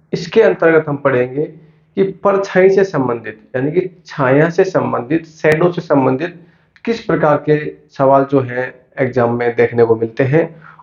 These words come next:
और कम से कम समय में उनको हम, अ, आसानी से कैसे हल करें, ठीक है।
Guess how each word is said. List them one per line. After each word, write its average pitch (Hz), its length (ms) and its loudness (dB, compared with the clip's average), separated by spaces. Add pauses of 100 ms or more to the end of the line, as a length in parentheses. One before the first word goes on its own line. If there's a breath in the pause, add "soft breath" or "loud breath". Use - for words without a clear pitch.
(120)
और 165 160 2
कम 175 240 0
से 190 160 2
कम 156 180 2
समय 117 360 0
में 160 300 -8
उनको 131 340 -2
हम, 139 440 -6 (340 soft breath)
अ, 135 40 -2
आसानी 127 560 2
से 175 180 -4
कैसे - 500 -2
हल 120 100 2
करें, - 300 -6 (300)
ठीक 196 140 0
है। - 240 -2